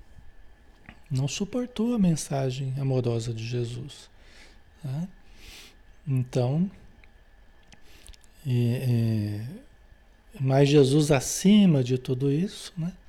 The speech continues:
Acima da condição humana, né? Continuou com a sua existência radiante,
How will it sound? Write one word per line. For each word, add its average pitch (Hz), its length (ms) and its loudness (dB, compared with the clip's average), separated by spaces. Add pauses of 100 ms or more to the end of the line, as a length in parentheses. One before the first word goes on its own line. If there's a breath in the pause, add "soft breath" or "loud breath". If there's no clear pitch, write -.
(540 soft breath)
Acima 185 760 4
da 123 140 2
condição 127 760 -2
humana, 147 500 4 (960 soft breath)
né? 151 320 -6 (340)
Continuou 151 880 0 (240)
com 175 60 -6
a 151 80 -4
sua 131 420 -4
existência 127 880 -6
radiante, 123 840 -2